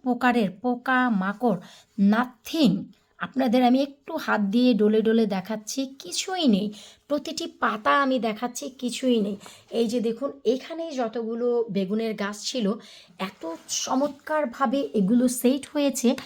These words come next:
আমি আপনাদের একটু দেখাচ্ছি, এই যে দেখুন, আপনাদের সাথে নিয়েই কিন্তু আমি গাছগুলো রিপোর্টিং করেছিলাম। এই যে দেখুন, অনেক অসাধারণভাবে এর অগ্রগতি হয়েছে, চমৎকারভাবে। তো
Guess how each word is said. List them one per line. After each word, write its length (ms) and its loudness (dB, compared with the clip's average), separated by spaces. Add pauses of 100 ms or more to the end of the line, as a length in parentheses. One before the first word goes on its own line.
(260)
আমি 200 6
আপনাদের 420 2
একটু 280 -4
দেখাচ্ছি, 480 0
এই 100 4
যে 120 -4
দেখুন, 340 -8 (680)
আপনাদের 420 2
সাথে 380 2
নিয়েই 320 8
কিন্তু 300 0
আমি 160 2
গাছগুলো 460 2
রিপোর্টিং 480 0
করেছিলাম। 600 -2
এই 160 -2
যে 120 -6
দেখুন, 260 -8 (400)
অনেক 480 2
অসাধারণভাবে 1080 0 (360)
এর 140 4 (100)
অগ্রগতি 480 0
হয়েছে, 480 -4 (280)
চমৎকারভাবে। 1000 -4 (420)
তো 240 2